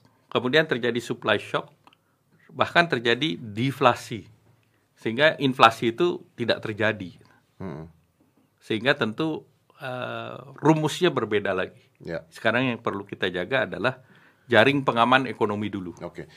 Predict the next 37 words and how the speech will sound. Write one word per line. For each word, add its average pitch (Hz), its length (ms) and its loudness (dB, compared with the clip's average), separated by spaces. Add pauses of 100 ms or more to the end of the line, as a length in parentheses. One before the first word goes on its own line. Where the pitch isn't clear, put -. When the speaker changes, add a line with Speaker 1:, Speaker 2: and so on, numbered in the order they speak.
Speaker 1:
Ya. - 160 -16
Speaker 2:
Tapi 117 240 -6
menarik 160 320 0
kalau 104 160 -2
saya 101 160 -4
balik 92 240 -4
gitu 95 240 -6
lagi, 90 160 -6
bukankah 110 400 -4
D 92 160 -4
P - 160 -6
R 95 160 -6
minta 95 240 -6
B 87 160 -4
I 120 160 -4
untuk 80 240 -10
mencetak 78 320 -14
uang? - 200 -16 (360)
Speaker 1:
Itu - 240 -4
kan 175 160 -2
salah 131 160 2
satu 120 320 -6
opini. 95 400 -8 (720)
Speaker 2:
Opini. 87 320 -6 (400)
Speaker 1:
Salah 120 240 4
satu 131 560 0
usulan. 107 480 0 (400)
Speaker 2:
Oke. 76 200 -16
Speaker 1:
Tetapi 123 340 2
kan 170 160 -2
itu 131 200 -6
tidak 120 300 -6
menjadi 107 300 -8
kesimpulan. 98 500 -12 (500)
Speaker 2:
Sudah 127 280 -4
ditolak 117 420 -4
kan? - 120 -16